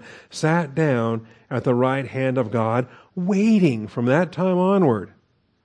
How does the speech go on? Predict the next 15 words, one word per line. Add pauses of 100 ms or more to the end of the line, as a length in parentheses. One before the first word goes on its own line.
(1000)
He's
not
gonna
sit
there
forever.
He's
coming
again.
We
sang
it
three
times
today.